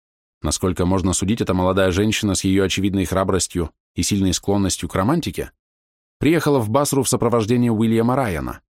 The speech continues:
Возможно, но маловероятно, что она была его любовницей. Допустимо предположить и то, что мало или совсем не интересовалась грандиозными задачами мировой революции, кроме как в качестве подходящего фона для захватывающего личного приключения.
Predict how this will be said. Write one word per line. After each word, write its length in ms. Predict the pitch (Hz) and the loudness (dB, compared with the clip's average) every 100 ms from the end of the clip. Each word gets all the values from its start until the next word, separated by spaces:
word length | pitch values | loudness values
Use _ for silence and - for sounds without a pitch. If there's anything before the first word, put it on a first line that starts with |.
| _ _ _ _ _ _ _ _ _ - | _ _ _ _ _ _ _ _ _ -4
Возможно, 640 | 85 95 101 101 95 95 | -2 0 2 2 2 2
но 100 | 92 | 2
маловероятно, 680 | 90 90 90 85 87 104 110 | 2 2 2 2 0 0 -2
что 200 | - 98 | 0 0
она 140 | 101 | 2
была 240 | 101 95 | 2 2
его 180 | 98 101 | 2 2
любовницей. 720 | 113 131 120 92 82 67 65 _ _ _ _ _ _ _ _ _ _ | 0 0 0 -2 -4 -8 -12 _ _ _ _ _ _ _ _ _ _
Допустимо 520 | - - 110 - 131 107 | -6 -2 -2 0 0 2
предположить 540 | 107 - 104 101 113 | -2 0 2 2 0
и 40 | 107 | 0
то, 180 | 123 | 0
что 180 | 123 117 | 0 0
мало 360 | 104 110 110 104 | 2 2 2 2
или 260 | - 104 | 0 0
совсем 400 | 101 101 - 110 | 0 0 0 0
не 120 | 107 104 | 2 0
интересовалась 640 | 98 101 - 101 113 107 | 0 0 0 0 0 0
грандиозными 600 | 95 98 95 104 107 107 | 0 0 2 2 2 2
задачами 460 | 98 92 95 - 92 | 2 0 0 0 -2
мировой 320 | 90 90 92 | 0 0 2
революции, 580 | 87 80 90 - 143 147 - _ _ _ _ - | 2 0 0 0 -2 -4 -10 _ _ _ _ -2
кроме 280 | 113 123 | 2 2
как 140 | 120 117 | 0 -2
в 80 | - | 0
качестве 440 | 123 117 110 120 | 0 0 -2 -2
подходящего 600 | 110 - 113 113 117 110 | 0 0 2 2 2 0
фона 260 | 107 123 117 | 2 0 2
для 140 | 113 | 2
захватывающего 720 | 107 107 113 107 110 104 104 | 0 0 0 0 0 0 0
личного 360 | 104 101 113 110 | 0 0 -2 -2
приключения. 720 | 117 - 131 139 104 67 - | -2 -2 -2 0 -4 -6 -10